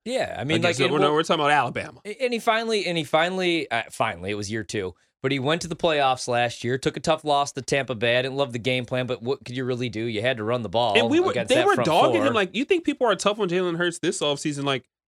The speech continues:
Speaker 2: last year, it was not, like, sunshines and rainbows. People didn't love him. That's why there's a question of, surrounding him this year. I mean, he gets more talent, but I remember Baldy, before we started last regular season, we talked to Baldy, and Baldy was like,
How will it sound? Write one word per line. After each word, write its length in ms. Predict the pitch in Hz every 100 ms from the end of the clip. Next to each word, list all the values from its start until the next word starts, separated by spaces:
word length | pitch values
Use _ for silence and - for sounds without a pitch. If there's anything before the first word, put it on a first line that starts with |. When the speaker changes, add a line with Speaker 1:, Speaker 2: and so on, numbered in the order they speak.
| -
Speaker 2:
last 400 | 165 285 339 -
year, 240 | 277 294 -
it 100 | 180
was 180 | 294 240
not, 300 | 147 165 -
like, 240 | 175 165 -
sunshines 540 | - 170 196 214 185
and 140 | 139
rainbows. 300 | 113 196 185 -
People 140 | 247
didn't 200 | 330 147
love 180 | 135 254
him. 120 | 180
That's 240 | 151 165
why 120 | 180 190
there's 200 | 190 175
a 40 |
question 360 | - 180 185 180
of, 100 | 160
surrounding 360 | - 160 175 175
him 140 | 170
this 240 | 160 285 -
year. 240 | 123 107 _ -
I 20 |
mean, 140 | 170 185
he 80 | 180
gets 180 | 240
more 140 | - 202
talent, 280 | 202 240 202
but 80 |
I 40 | 208
remember 260 | 330 254
Baldy, 500 | 147 139 185 160 131 - _ _
before 240 | 135 - 254
we 80 | 262
started 340 | - 190 131
last 440 | 120 131 127 - - -
regular 420 | 117 135 147 127
season, 380 | 117 - 151 113
we 80 | 117
talked 260 | 135 123
to 60 | 113
Baldy, 320 | 107 117 107
and 100 | 101
Baldy 240 | 107 120 113
was 140 | 110
like, 180 | 110